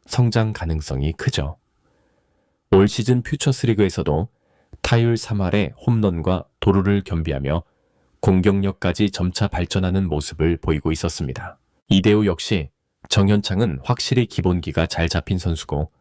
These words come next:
몇 년 안에 일 군에서 주전 경쟁을 할 수 있을 것이라고 극찬한 바 있죠.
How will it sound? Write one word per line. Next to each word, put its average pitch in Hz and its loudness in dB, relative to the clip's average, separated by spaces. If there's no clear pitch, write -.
몇 87 6
년 98 2
안에 95 0
일 87 2
군에서 90 0
주전 87 0
경쟁을 85 -2
할 98 -2
수 - -2
있을 78 -6
것이라고 76 -2
극찬한 92 -2
바 87 -2
있죠. 80 -4